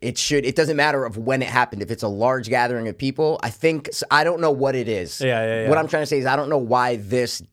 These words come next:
Speaker 1: isn't, like, one of the, if more people died, it would have been. That's my best guess.
Speaker 2: Well, that's what I was just gonna say. Unfortunately, I mean, I mean, look, it's great.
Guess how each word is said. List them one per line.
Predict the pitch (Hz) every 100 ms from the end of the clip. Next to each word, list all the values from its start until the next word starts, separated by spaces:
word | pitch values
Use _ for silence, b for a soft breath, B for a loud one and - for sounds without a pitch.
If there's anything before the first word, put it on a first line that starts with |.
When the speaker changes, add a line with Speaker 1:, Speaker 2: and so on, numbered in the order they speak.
| -
Speaker 1:
isn't, | 120 107 127 117 -
like, | 117 110 104
one | 110 113 110
of | 101
the, | 107 101 90 92 b b b -
if | 131 -
more | 131 139
people | 151 127
died, | 110 120 127
it | 104
would | 101 104
have |
been. | 90 104
That's | 101 -
my | 104
best | 87 80 -
guess. | -
Speaker 2:
Well, | 127 127
that's | 117 127 123
what | 131
I |
was | 117
just | 117
gonna | 120 107
say. | 123 113 104 -
Unfortunately, | 127 110 123 123 - 127
I |
mean, | 123 110 -
I | 120
mean, | 117 104 117
look, | 120 107 98
it's | -
great. | 117 117 113